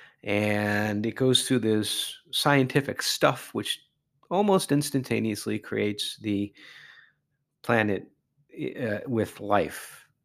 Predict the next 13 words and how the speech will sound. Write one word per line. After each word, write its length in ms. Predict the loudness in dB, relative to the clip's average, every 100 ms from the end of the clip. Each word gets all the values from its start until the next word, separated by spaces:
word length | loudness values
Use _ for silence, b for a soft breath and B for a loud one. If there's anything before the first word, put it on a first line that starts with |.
| _ -6
And 480 | -4 -2 -2 -4 -8 _ 2
literally 560 | 6 8 8 6 4
that, 160 | 4 0
that's 400 | 0 -2 -6 -6
life 180 | -4 -4
from 180 | -6 -4
lifelessness. 580 | -4 -4 -6 -6 -6 -6
That's 140 | -10
why 100 | -10
they 100 | -10
call 220 | -10 -12
it 100 | -10
Genesis. 540 | -4 -4 -4 -10 -14